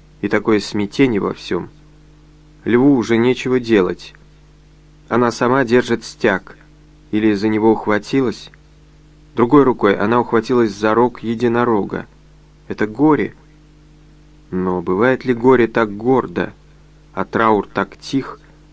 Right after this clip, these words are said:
как черно-зеленый тот бархат в увядающих складках? И вот снова праздник, но никто не зван,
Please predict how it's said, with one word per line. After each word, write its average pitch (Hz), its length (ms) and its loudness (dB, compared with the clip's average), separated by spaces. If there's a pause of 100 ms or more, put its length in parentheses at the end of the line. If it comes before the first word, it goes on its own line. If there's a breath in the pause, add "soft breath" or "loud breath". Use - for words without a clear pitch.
(100)
как - 180 -10
черно-зеленый 101 880 0 (240)
тот 98 240 -4
бархат 120 440 -2 (520 soft breath)
в 101 80 -2
увядающих 104 680 2
складках? - 800 -4 (1700)
И 107 60 -2
вот 117 180 -2
снова 117 340 0
праздник, 110 560 -2
но 104 100 -2
никто 104 340 -4
не 117 160 -4
зван, 104 460 -4